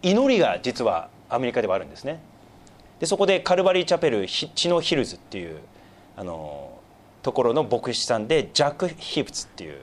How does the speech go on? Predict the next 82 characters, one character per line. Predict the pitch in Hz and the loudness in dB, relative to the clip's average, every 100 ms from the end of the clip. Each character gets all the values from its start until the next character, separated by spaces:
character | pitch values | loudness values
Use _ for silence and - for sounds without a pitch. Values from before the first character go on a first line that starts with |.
| - | -8
牧 | 98 | -8
師 | - | -6
さ | - | -10
ん | |
が、 | - - - - | -12 -18 -18 -2
ま | 151 | 0
あ、 | |
僕 | 151 110 | 0 -2
と | 120 | -2
て | |
も | 117 | 0
大 | 104 104 | 2 0
好 | |
き | - | -2
な | 82 | -12
牧 | 85 - | -14 -16
師 | |
さ | - | -16
ん | |
で | 78 | -16
す | - | -16
ね。 | 98 | -10
預 | 110 139 | 0 2
言 | 156 147 | 2 2
と | 135 | -2
か、 | - 78 - - - - | -4 -8 -12 -20 -20 -2
あ | 165 | 0
と | 170 | 4
は、 | 139 107 - - | 4 4 -4 -6
あ | 120 | -2
の、 | 117 110 101 101 - | 2 4 2 0 0
こ | 113 104 101 95 87 - | 2 2 2 -2 -4 -2
う、 | |
ア | 127 | 0
メ | 139 | 2
リ | 135 | 2
カ | 139 | 2
の | 127 | 2
こ | |
う | 113 | 2
政 | - 139 135 | 2 2 2
治 | 127 | 0
の | 123 | 0
こ | 120 | 0
と | 123 | -2
も | 90 | -4
で | |
す | 90 | -4
ね、 | 113 | -4
本 | 104 127 | -4 0
当 | |
に | 147 | 0
祈 | 160 | 2
っ | |
て | 156 | 2
い | |
か | 127 | 0
な | 113 | 0
き | |
ゃ | |
い | 101 | -4
け | 104 | -4
な | |
い | 98 | -6
っ | |
て | - | -8
言 | - | -8
っ | 87 | -8
て、 | 101 | -8
い | |
つ | 110 | -8
も | 101 101 104 | -4 -4 -6
鳥 | 110 | -6
な | 110 | -6
し | 107 | -4
の | 113 | -4
祈 | 107 | -4
り | 101 | -4
を | 90 | -6
で | 82 | -8
す | - | -12
ね、 | 98 98 | -10 -12